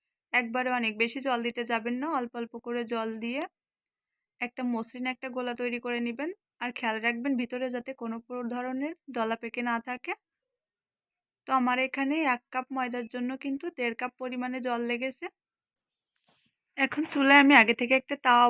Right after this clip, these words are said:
বসিয়ে তাওয়াটা একটু হালকা গরম করে নিয়েছি। এখন দিয়ে দিলাম কিছুটা তেল, আর তেল দিয়ে ভালোভাবেই মুছে নিতে হবে। তো আমি টিস্যু পেপারের সাহায্যে ভালোভাবেই মুছে নিচ্ছি। এখন যে গোলাটা তৈরি করে রেখেছি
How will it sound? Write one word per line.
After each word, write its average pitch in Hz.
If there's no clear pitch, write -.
বসিয়ে 247
তাওয়াটা 240
একটু 233
হালকা 240
গরম 233
করে 233
নিয়েছি। 247
এখন 262
দিয়ে 240
দিলাম 247
কিছুটা 254
তেল, 262
আর 294
তেল 247
দিয়ে 247
ভালোভাবেই 247
মুছে 262
নিতে 262
হবে। 269
তো -
আমি 254
টিস্যু 240
পেপারের 254
সাহায্যে 254
ভালোভাবেই 247
মুছে 254
নিচ্ছি। 269
এখন 254
যে 294
গোলাটা 247
তৈরি 240
করে 240
রেখেছি 247